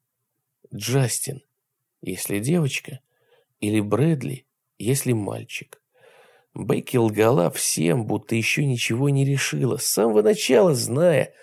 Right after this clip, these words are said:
что никому не отдаст младенца. Она попыталась крикнуть, но с губ сорвался едва слышный стон. "Ах!" Луна таращилась на неё налитым кровью драконьим глазом.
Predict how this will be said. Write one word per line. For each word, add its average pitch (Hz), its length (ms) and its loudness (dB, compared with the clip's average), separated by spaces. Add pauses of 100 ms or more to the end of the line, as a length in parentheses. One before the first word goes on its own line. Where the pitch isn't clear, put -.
(380)
что - 220 -8
никому 117 580 0
не 104 180 0
отдаст 107 580 -2
младенца. 104 760 -6 (540)
Она 139 260 2
попыталась 131 640 0
крикнуть, 135 840 -4 (400)
но 104 180 2
с 98 140 -2
губ 135 280 -2
сорвался 110 720 0
едва 104 440 0
слышный 113 560 -4
стон. - 440 -6 (640)
"Ах!" 120 760 -4 (1500)
Луна 123 400 4
таращилась 113 840 2
на 104 120 2
неё 101 360 2
налитым 107 600 0
кровью 104 500 0
драконьим 101 680 0
глазом. - 500 -4